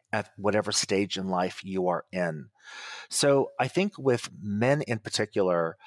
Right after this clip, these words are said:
we still see a lot of stereotypes that surround men and their decision making. And I've seen that a lot from being back in the business. I see it a lot through online comments that come to me directly.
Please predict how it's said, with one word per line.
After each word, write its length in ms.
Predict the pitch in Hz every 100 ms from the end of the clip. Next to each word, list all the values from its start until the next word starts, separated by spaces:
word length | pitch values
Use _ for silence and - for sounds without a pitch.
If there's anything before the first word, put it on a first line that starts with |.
| - - -
we 220 | - 107 135
still 320 | - 156 143
see 380 | - 123 113 110
a 100 | 104
lot 260 | 98 92
of 300 | 90 87 -
stereotypes 1040 | - - 110 107 101 95 - 90 85 - -
that 260 | 90 95 -
surround 480 | - 95 92 90 90
men 220 | 90 87
and 180 | - 95
their 100 | 90
decision 440 | 85 - 87 110
making. 400 | - - - - - - - - -
And 180 | 110 104
I've 120 | 104
seen 220 | - 165
that 120 | 165
a 60 | 139
lot 280 | 117 110 -
from 120 | 104
being 180 | 98 98
back 280 | 107 113 -
in 60 |
the 60 | 110
business. 680 | 101 101 - 95 92 - - -
I 340 | 92 90 87
see 220 | - 113
it 80 | 98
a 40 |
lot 240 | 95 92 -
through 160 | 101 -
online 400 | 92 92 90 -
comments 420 | 87 87 - -
that 100 | 98
come 160 | 92
to 80 | 90
me 120 | 87
directly. 640 | 85 90 113 - 117 110